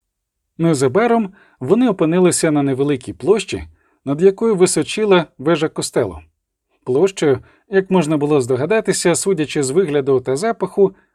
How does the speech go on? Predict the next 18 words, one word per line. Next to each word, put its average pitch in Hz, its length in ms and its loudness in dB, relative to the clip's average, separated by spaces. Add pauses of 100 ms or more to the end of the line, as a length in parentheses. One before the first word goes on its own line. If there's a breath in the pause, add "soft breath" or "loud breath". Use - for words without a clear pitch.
(100)
недавно 196 480 -2
проганяли 131 460 -4
худобу. 95 420 -12 (680)
"Подивись 254 600 0
на", 98 240 -10 (340)
сказав 131 400 -6
Шарлей, 131 340 -4
зупиняючись. 113 720 -12 (500)
"Церква, 160 640 -4 (140)
корчма, 180 680 -2 (360 soft breath)
бордель, 175 500 -2 (320)
а 135 160 -6
якраз 233 400 -2
посередині 196 680 0
між 139 200 -8
ними 277 240 -2
купка 269 500 -6
лайна. 120 500 -2